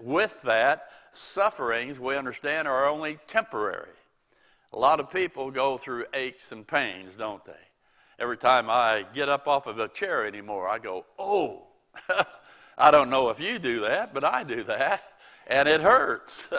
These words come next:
<laughs> And, uh, I have, uh,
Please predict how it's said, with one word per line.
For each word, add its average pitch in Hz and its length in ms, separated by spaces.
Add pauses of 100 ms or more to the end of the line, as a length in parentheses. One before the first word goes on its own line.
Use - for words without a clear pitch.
(300)
<laughs> - 440
And, 117 500
uh, 107 320 (300)
I 143 160
have, 113 440
uh, 98 400